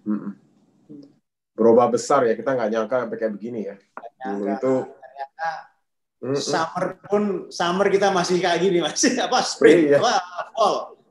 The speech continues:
Speaker 2: Fall term kita masih kayak gini. Ya.
Speaker 1: Iya. Di U S juga sama sih, masih online
Speaker 2: Sama,
Speaker 1: gitu.
Speaker 2: sama.
Speaker 1: Masih online.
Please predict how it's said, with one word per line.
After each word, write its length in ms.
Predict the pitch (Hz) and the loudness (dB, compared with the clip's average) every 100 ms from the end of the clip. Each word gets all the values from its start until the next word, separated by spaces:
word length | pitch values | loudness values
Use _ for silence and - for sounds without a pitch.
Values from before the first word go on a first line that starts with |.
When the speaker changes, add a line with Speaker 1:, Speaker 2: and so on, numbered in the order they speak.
| _ | _
Speaker 2:
Fall 200 | 175 175 | -2 -2
term 160 | 190 214 | 0 0
kita 240 | 196 202 | 2 2
masih 180 | 190 185 | 0 0
kayak 180 | 180 165 | -2 -2
gini. 180 | 190 127 120 _ _ | -2 -4 -10 _ _
Ya. 180 | _ 78 - | _ -20 -10
Speaker 1:
Iya. 360 | 165 135 113 107 104 _ _ _ _ _ _ _ _ _ | -4 -2 -2 -4 -6 _ _ _ _ _ _ _ _ _
Di 200 | - 113 147 156 | -14 -8 -2 0
U 80 | 208 | 0
S 160 | 208 | -2
juga 160 | 139 135 | 0 0
sama 320 | 151 196 135 | 0 -4 -4
sih, 160 | 104 113 | -6 -8
masih 240 | 127 117 123 | -6 -6 -4
online 400 | 120 110 120 151 | -4 -4 -4 -4
Speaker 2:
Sama, 240 | 226 294 | -6 -6
Speaker 1:
gitu. 160 | 294 - - _ _ - | -10 -16 -20 _ _ -18
Speaker 2:
sama. 220 | 151 233 - - | -14 -14 -16 -18
Speaker 1:
Masih 180 | - 113 | -12 -8
online. 340 | 110 107 127 | -8 -8 -12